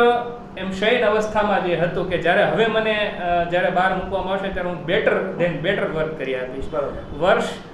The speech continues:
Speaker 1: આવતા આવતા ઓગણીસો ને ઓગણપચાસ આવી જાય છે. શ્રી દાસ નામના એક વૈજ્ઞાનિક, અ, જે એમના ધ્યાનમાં આવે છે કે આવું એક સરસ મજાનું ટેલિસ્કોપ કે જેમનો પોતાનો ઇતિહાસ રહ્યો છે,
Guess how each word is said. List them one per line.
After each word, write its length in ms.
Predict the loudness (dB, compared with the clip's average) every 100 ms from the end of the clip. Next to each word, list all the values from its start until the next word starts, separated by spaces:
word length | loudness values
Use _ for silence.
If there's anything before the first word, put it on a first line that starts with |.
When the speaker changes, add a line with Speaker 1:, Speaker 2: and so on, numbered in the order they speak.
| -18 -10 0
Speaker 1:
આવતા 300 | 2 4 4
આવતા 300 | 4 2 0
ઓગણીસો 580 | 0 0 -2 -2 -4 -2
ને 140 | -2
ઓગણપચાસ 720 | -2 -2 -2 -2 -2 -2 -2
આવી 220 | -2 -4
જાય 240 | -4 -4 -4
છે. 380 | -8 -10 -12 -12 -12 -12
શ્રી 280 | -8 -4 -2
દાસ 580 | 4 6 4 0 -6 -8
નામના 520 | -4 -2 0 0 0 0 -4
એક 220 | -6 0
વૈજ્ઞાનિક, 680 | 0 0 -2 -4 -6 -10 -16 -18 -16 -16 -16 -16 -14 -14 -14 -12
અ, 220 | -4 0 0
જે 640 | -2 0 2 4 2 -4 -6
એમના 300 | -4 0 0
ધ્યાનમાં 440 | 2 2 2 0
આવે 160 | 2 0
છે 160 | -2 -6
કે 120 | -6
આવું 300 | -4 -2 -2
એક 120 | -2
સરસ 340 | -2 0 0 -2
મજાનું 440 | -2 -2 -4 -4
ટેલિસ્કોપ 400 | -4 -4 -2 -2
કે 100 | 0
જેમનો 320 | 0 0 -2
પોતાનો 360 | -4 -2 -2 -2
ઇતિહાસ 420 | -2 -2 -2 -4
રહ્યો 280 | -6 -10 -10
છે, 180 | -12